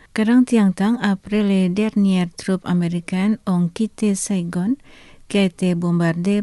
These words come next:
par les forces nord-vietnamiennes. La visite était une manœuvre américaine dans la région Asie-Pacifique pour contrebalancer la puissance de la République populaire de Chine, qui est plus forte.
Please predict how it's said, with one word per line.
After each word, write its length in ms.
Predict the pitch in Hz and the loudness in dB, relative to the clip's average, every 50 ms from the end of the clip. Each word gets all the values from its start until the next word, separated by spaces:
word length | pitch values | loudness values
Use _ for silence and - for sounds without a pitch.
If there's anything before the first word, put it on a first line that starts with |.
| - - - | -4 -6 -4
par 180 | 185 180 175 | -4 -2 -2
les 240 | 175 175 180 202 214 | -2 -2 -2 -2 -2
forces 420 | 208 - - 220 220 220 214 - - | -4 -4 -4 -2 -2 -2 -4 -4 -4
nord-vietnamiennes. 1400 | 202 190 185 180 175 175 - - _ _ _ _ - - 175 175 170 - 196 202 202 202 196 185 180 175 170 170 - - - - - - - - - - - - - - _ - | -2 0 0 0 0 -2 -4 -10 _ _ _ _ -6 -4 -4 -4 -2 -4 -2 -2 0 2 2 2 2 0 -2 -4 -6 -10 -20 -20 -20 -20 -20 -20 -20 -20 -20 -20 -20 -20 _ -6
La 140 | - 185 190 | -2 -2 0
visite 380 | 175 185 180 170 202 220 226 - - | 2 0 0 2 2 0 0 0 -4
était 380 | 196 185 - - 190 - - 185 | -6 -4 -2 -2 -2 -2 0 0
une 100 | 185 185 | 0 2
manœuvre 420 | 190 196 196 190 190 - 190 190 | 2 2 2 0 0 -2 -2 -4
américaine 760 | - 156 185 180 180 175 175 170 - - 185 190 202 208 202 | -2 0 0 0 0 0 -2 -4 -4 -2 -2 0 0 0 0
dans 160 | 185 180 175 | 0 0 -2
la 140 | 170 170 170 | -2 -2 -2
région 500 | 175 196 202 190 - - 202 202 214 220 - | 0 0 -2 -2 0 0 0 0 0 -2 -2
Asie-Pacifique 920 | 202 196 190 - - 180 - - 175 175 - - 202 - - 220 262 - _ - - - - - - - - _ _ | -2 -4 -2 -4 -6 -6 -6 -6 -6 -4 -4 -4 -4 -4 -4 -4 -6 -6 _ -20 -20 -20 -20 -20 -20 -20 -20 _ _
pour 160 | - 202 202 190 190 - - - | -2 0 0 0 0 -4 -6 -6
contrebalancer 1200 | - 226 226 233 226 - 220 214 196 190 185 175 175 170 170 165 - - - 214 233 254 262 - _ _ - | -2 0 0 0 0 0 0 0 0 0 0 0 0 0 0 -2 -4 -4 -2 -2 -2 -2 -4 -6 _ _ -6
la 140 | 185 175 175 | -6 -4 -4
puissance 680 | - - 233 233 - - 226 208 208 214 214 208 - | -2 -2 -2 -2 -2 -2 0 0 2 2 0 0 -2
de 80 | - 196 | -2 -2
la 120 | 190 180 | -2 0
République 480 | 185 202 202 - 208 202 208 208 202 - | -2 -2 -4 -4 -4 -4 -2 -4 -4 -4
populaire 480 | - 202 196 - - 190 185 175 170 - - | -6 -6 -4 -4 -2 -2 -2 -2 -2 -4 -4
de 120 | 202 214 | -4 -4
Chine, 340 | 208 - - 220 226 240 247 - - - - - - - _ _ _ - | -4 -2 0 0 0 0 0 -2 -6 -16 -20 -20 -20 -20 _ _ _ -6
qui 140 | - 196 180 | -4 -2 0
est 120 | 175 170 | 0 -2
plus 240 | - - - 196 190 | -4 -4 -4 -4 -4
forte. 340 | - - 180 170 165 - | -4 -4 -4 -4 -4 -6